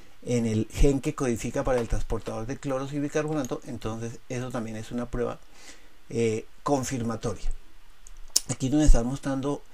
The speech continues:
eh, una línea de tiempo donde nos señalan algunos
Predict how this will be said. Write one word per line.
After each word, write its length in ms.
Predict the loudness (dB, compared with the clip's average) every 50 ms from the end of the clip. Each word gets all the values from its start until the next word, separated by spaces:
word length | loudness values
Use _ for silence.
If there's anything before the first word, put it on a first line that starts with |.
| -14 -14 -14 -14 -14 -14 -14 -12 -6
eh, 400 | -4 -2 -2 0 -2 -4 -6 -8 -10 -12 -12 -12 -12 -12 -12 -12 -12 -12 -12 -12 -12 -12 -12 -12 -12 -12 -12 -12 -12 -14 -16 -14 -14 -12 -12 -12 -12 -12 -12 -8
una 260 | -2 0 2 4 4 4
línea 340 | 4 4 4 4 4 4
de 140 | 2 2 0
tiempo 500 | 0 0 0 0 -2 -2 -4 -6 -6 -6 -8 -12 -14 -14 -12
donde 340 | -8 -6 -4 -4 -2 -2 -2
nos 280 | -2 -2 -6 -6 -4
señalan 720 | -4 -4 -6 -6 -2 2 2 2 2 0 -2 -2 -2 -2 -2
algunos 560 | -4 -4 -6 -8 -6 -6 -6 -6 -8 -10 -12